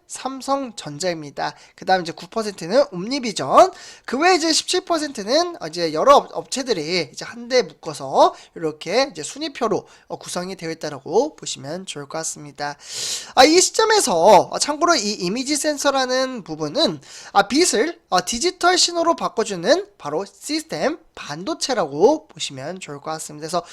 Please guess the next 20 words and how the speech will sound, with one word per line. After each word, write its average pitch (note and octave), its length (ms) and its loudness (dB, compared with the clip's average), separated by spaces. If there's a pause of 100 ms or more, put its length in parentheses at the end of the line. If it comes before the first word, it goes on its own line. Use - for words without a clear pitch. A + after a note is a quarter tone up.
(240)
요 A#3+ 100 2
이미지 D#4 360 0
센서 E4+ 340 -2
또한 F3 560 6
반도체 A#3+ 500 -6
기술이, F3 680 -2 (220)
어, - 120 -2
포함이 A#3+ 420 2
되어 F3 160 -2
있다. - 420 0 (100)
어떻게 D4 220 -4
보면 F4+ 300 6
우리 C4+ 140 0
스마트폰에 F4 680 -2
있는 F3 520 -2 (260)
카메라, E4+ 640 4
카메라의 D#4+ 540 4
이제 F3+ 180 -6
눈의 C#4 460 0
역할을 E3+ 640 2